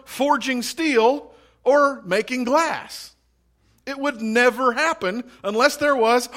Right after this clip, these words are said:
<gasps> an intelligent being taking intentional action to create something that wouldn't happen on its own.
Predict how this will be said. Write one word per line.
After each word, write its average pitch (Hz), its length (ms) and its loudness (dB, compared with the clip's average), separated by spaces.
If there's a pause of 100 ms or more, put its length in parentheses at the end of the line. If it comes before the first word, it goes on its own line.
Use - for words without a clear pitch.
(160)
<gasps> 269 240 -14
an 208 140 0
intelligent 233 760 0
being 190 500 -4 (180)
taking 214 360 2
intentional 240 720 0
action 202 560 -2 (160)
to 269 100 -2
create 269 380 2
something 240 420 -2
that 254 160 -4
wouldn't 233 360 -2
happen 208 300 0
on 240 140 2
its 269 140 -2
own. 349 400 -2